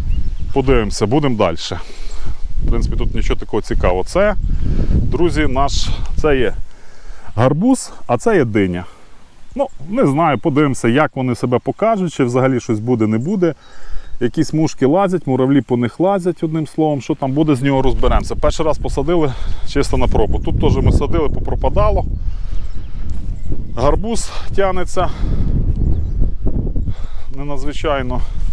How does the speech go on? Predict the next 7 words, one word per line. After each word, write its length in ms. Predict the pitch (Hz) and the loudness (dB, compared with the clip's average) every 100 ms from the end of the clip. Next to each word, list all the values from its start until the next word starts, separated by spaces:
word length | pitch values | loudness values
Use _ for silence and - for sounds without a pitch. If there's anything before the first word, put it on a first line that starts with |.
| - - - - - - - - - - - - | 0 -2 -4 -4 -6 -4 -2 -2 -2 -4 -4 -4
Так, 220 | 127 101 - - - - - - | -2 -2 -2 -8 -8 -8 -8 -6
тут 160 | 180 170 | -4 -2
теж 220 | 151 107 | 0 0
у 60 | 104 | 0
нас 200 | 101 - | -2 -2
кабачки, 580 | 127 107 120 - 226 226 - - - - - - - - - - - - - - | -4 -4 -4 -4 -2 -2 -4 -8 -6 -6 -8 -10 -12 -10 -8 -8 -8 -10 -8 0
гарбузи, 580 | 117 123 127 143 196 | 0 2 0 2 2